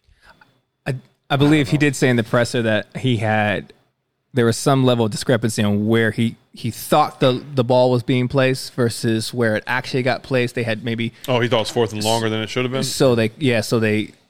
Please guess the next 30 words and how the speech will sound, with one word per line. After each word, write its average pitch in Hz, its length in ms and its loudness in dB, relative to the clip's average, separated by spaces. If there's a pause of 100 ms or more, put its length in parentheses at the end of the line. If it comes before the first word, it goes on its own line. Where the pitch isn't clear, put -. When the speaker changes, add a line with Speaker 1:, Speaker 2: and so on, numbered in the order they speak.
(120)
Speaker 1:
th-, 131 160 -6
they 117 160 2
called 117 220 0
a 110 40 -6
timeout 113 520 0
and 98 160 0
Speaker 2:
I 95 40 -4
mean, 92 300 -6
that 98 140 -6
sounds 90 460 -8
like, 90 240 -14
I 87 40 -10 (220)
don't, 87 300 -12
I 85 320 -14
don't 87 120 -14
know 87 140 -12 (120)
about 85 200 -14
that. 85 340 -14 (280)
Speaker 1:
So 110 240 2
Speaker 2:
I - 20 0
mean, 92 200 -6
you 98 280 -6 (540)
Speaker 1:
that 165 80 2
was 175 120 2
in 180 40 2
the 170 60 2
presser 160 280 2
to 151 100 2
the 120 80 -2
press. 98 400 -4